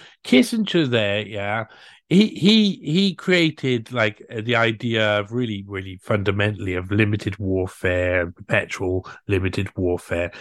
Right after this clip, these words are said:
And he discovered that you have to create something that explodes and is, is dangerous and kills to be able to get along with all of this other stuff over here while people are distracted over there.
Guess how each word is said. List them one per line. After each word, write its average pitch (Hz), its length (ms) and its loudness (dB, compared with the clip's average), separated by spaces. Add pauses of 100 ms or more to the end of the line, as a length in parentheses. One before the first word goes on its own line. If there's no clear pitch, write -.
(300)
And 147 300 2 (100)
he 170 220 4
discovered 143 480 2
that 123 80 0
you 131 180 2
have 147 300 0
to 135 100 -4
create 139 560 0
something 98 640 -4 (140)
that 107 260 0
explodes 110 880 2
and 98 160 -4
is, 95 360 -8
is 95 200 -6
dangerous 104 720 -2
and 92 240 -10 (120)
kills 104 580 -2 (480)
to 139 160 8
be 123 240 4
able 113 320 2
to 117 160 -4
get 110 320 -2
along 113 320 2
with 110 160 -2
all 113 180 0
of 107 60 -8
this 110 180 -6
other 123 220 2
stuff - 320 -8
over 107 240 -4
here 104 400 -2 (240)
while 113 120 4
people 110 320 0
are 107 40 2
distracted 110 640 -2
over 104 220 0
there. 110 260 2